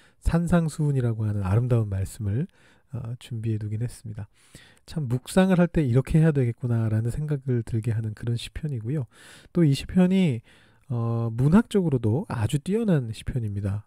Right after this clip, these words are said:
우리 잘 아시는 영국의 작가이자 교수고 기독교 변증가이기도 했던 씨에스 루이스 같은 경우에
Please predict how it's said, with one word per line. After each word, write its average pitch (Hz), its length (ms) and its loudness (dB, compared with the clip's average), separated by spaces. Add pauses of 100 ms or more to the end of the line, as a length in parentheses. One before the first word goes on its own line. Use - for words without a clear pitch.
우리 117 220 -6
잘 139 240 0
아시는 120 460 0
영국의 113 480 0 (520)
작가이자 117 960 2
교수고 120 540 -2 (140)
기독교 120 320 0
변증가이기도 110 600 -2
했던 110 240 -6
씨에스 165 380 0
루이스 113 260 -2
같은 113 300 -6
경우에 120 340 -4